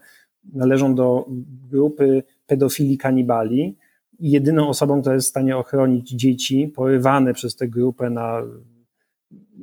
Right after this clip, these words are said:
mordowane, jest Donald Trump. No i to zyskuje jakąś kolosalną popularność w internecie niestety. Mm, i wszyscy wiedzą, że to są wariaci, niebezpieczni wariaci w dodatku, bo nawet F B I określa ich mianem po prostu zagrożenia terrorystycznego.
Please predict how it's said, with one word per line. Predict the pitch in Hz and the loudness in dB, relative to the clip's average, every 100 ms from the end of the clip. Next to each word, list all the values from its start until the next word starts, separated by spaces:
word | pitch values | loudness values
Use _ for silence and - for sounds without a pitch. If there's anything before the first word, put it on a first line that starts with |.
| - | -10
mordowane, | 143 131 131 123 135 165 | 0 2 2 2 2 4
jest | 143 | 4
Donald | 151 143 131 | 4 2 0
Trump. | - 120 107 _ _ _ _ _ | -2 -4 -4 _ _ _ _ _
No | 127 | -4
i | |
to | 127 165 | 0 2
zyskuje | 151 156 190 170 | 0 0 0 0
jakąś | 165 147 | -2 -2
kolosalną | 151 151 165 156 135 | -2 0 0 0 -2
popularność | 135 151 143 139 127 | -2 0 0 0 0
w | |
internecie | 131 131 131 123 127 120 | -2 0 -2 -2 -4 -10
niestety. | 113 - 113 - 180 226 _ _ _ 165 | -10 -10 -12 -4 -6 -6 _ _ _ -2
Mm, | 151 156 160 156 | 0 0 -2 -8
i | 175 160 | -10 -8
wszyscy | 156 269 262 | 0 0 2
wiedzą, | 170 143 | 2 2
że | 135 | 0
to | 135 | -4
są | 139 123 | -4 -2
wariaci, | 127 123 110 - 131 170 202 | 0 0 -2 -8 -8 -8 -6
niebezpieczni | 135 147 156 - 160 - 131 | -2 2 2 4 0 2 -2
wariaci | 120 120 113 120 | 0 -2 -4 -8
w | |
dodatku, | 120 113 107 - | -8 -8 -10 -6
bo | 135 | -2
nawet | 127 123 | 0 2
F | 131 | 0
B | 120 127 127 120 | 2 2 4 4
I | 117 | 0
określa | 120 - 127 - 120 | -4 -6 -6 -4 -4
ich | 110 107 _ | -4 -8 _
mianem | 127 120 113 110 | -12 -10 -10 -12
po | - | -10
prostu | 123 - 123 | -10 -8 -6
zagrożenia | 117 117 123 117 | -4 -4 -4 -6
terrorystycznego. | 120 117 113 - 117 120 117 139 | -4 -4 -4 -8 -10 -12 -10 -8